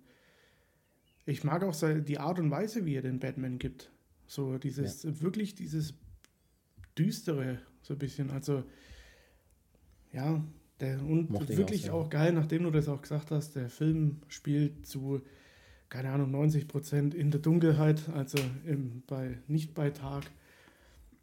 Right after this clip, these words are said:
Speaker 1: Saugeil.
Speaker 2: Es regnet, es regnet ununterbrochen und es ist eigentlich immer Nacht. Das ist total, das
Speaker 1: Saugeil.
Speaker 2: spielt ja nicht der Film.
Speaker 1: Und diese
Speaker 2: Fand ich auch
Speaker 1: Szene
Speaker 2: sehr.
Speaker 1: mit dem, mit dem Pinguin und diese,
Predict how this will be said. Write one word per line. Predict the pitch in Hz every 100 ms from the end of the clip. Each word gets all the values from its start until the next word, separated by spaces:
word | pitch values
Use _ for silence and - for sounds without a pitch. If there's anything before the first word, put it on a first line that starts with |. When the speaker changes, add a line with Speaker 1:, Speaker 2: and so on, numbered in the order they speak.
| _ _ _ _ -
Speaker 1:
Saugeil. | - 127 131 127 127
Speaker 2:
Es | 127 113
regnet, | 139 139 117
es | 85
regnet | 107 135 135
ununterbrochen | 123 123 123 113 110 117
und | 110
es | 107
ist | 101
eigentlich | 101 101
immer | 107 95
Nacht. | 92 82 -
Das | -
ist | 104
total, | 131 131 113
das | 110
Speaker 1:
Saugeil. | 131 131
Speaker 2:
spielt | 104
ja | 131
nicht | 110
der | 107
Film. | 104 107 -
Speaker 1:
Und | 151
diese | 160 -
Speaker 2:
Fand | -
ich | 92
auch | -
Speaker 1:
Szene | 160
Speaker 2:
sehr. | 160
Speaker 1:
mit | 156
dem, | 147 143 139 143
mit | 143
dem | 143
Pinguin | 143 143 147 147 143
und | 139
diese, | 139 135 143